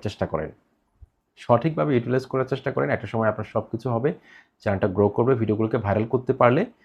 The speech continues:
চ্যানেলটা মনিটাইজেশন হওয়ার পর আপনার ভিডিওর মধ্যে যদি লক্ষাধিক বা মিলিয়ন মিলিয়ন ভিউজ আসে, তখন কিন্তু আপনার এগুলো কিচ্ছুর অভাব হবে না, অনেক টাকা আসবে আপনার। ঠিক আছে? সেজন্য, আহ, প্রথমে ইনকামের চিন্তা না করে, আহ, প্রথমে ভিউজ, সাবস্ক্রাইবার কয়টা বাড়লো, এগুলো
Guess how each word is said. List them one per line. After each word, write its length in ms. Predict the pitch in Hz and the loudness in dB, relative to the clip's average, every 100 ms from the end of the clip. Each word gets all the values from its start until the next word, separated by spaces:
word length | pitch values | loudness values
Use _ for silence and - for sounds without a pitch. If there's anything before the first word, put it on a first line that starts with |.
| _ _ | _ _
চ্যানেলটা 260 | 104 95 104 | -2 0 0
মনিটাইজেশন 280 | 101 98 120 | 0 -2 0
হওয়ার 160 | 110 113 | 0 0
পর 80 | - 147 | 0 0
আপনার 160 | - 87 | 0 -4
ভিডিওর 220 | 98 104 101 | -2 -2 -2
মধ্যে 160 | 101 110 | -4 -4
যদি 120 | 110 101 | -4 0
লক্ষাধিক 420 | 95 - 104 107 - | 0 0 -4 -4 -2
বা 60 | 101 98 | 0 0
মিলিয়ন 220 | 110 120 | 0 0
মিলিয়ন 200 | 120 117 104 | 2 2 2
ভিউজ 180 | 113 117 98 | 2 4 2
আসে, 180 | - 262 - - - _ - | 0 -4 -6 -20 -20 _ -4
তখন 160 | 165 180 | -4 -2
কিন্তু 140 | 160 147 | -2 -2
আপনার 200 | 151 165 - 123 | 0 -2 -2 -2
এগুলো 180 | 113 123 120 | 0 -2 -2
কিচ্ছুর 280 | 147 - 147 | -6 -2 0
অভাব 140 | 135 139 | 2 4
হবে 140 | 147 147 | 2 0
না, 40 | 175 226 - _ - | -2 -6 -12 _ -6
অনেক 180 | 101 104 - | -4 -4 -2
টাকা 140 | 95 92 | 0 0
আসবে 180 | 90 85 | 0 -6
আপনার। 160 | 80 85 - _ _ _ | -8 -12 -16 _ _ _
ঠিক 100 | 160 | -4
আছে? 100 | 208 110 - _ _ _ _ _ _ _ _ 131 | -4 -8 -14 _ _ _ _ _ _ _ _ -2
সেজন্য, 220 | 139 170 | 0 0
আহ, 340 | 247 - 107 98 - | -4 -6 -2 0 4
প্রথমে 280 | 120 123 156 | 2 2 -2
ইনকামের 260 | 131 127 127 | 0 0 0
চিন্তা 160 | 127 127 123 | -2 0 2
না 60 | 113 | 2
করে, 140 | 110 131 220 _ _ _ _ - | 2 0 0 _ _ _ _ -6
আহ, 280 | 92 87 90 87 | -2 0 0 2
প্রথমে 340 | 113 110 151 98 - - | 2 4 2 -2 -4 -2
ভিউজ, 280 | 113 120 117 - - | 2 2 0 -2 -2
সাবস্ক্রাইবার 540 | 123 - 131 120 123 117 - | -2 2 2 6 6 4 0
কয়টা 200 | 143 131 110 | 0 2 6
বাড়লো, 220 | 104 107 113 | 6 6 4
এগুলো 180 | 117 127 | 2 -2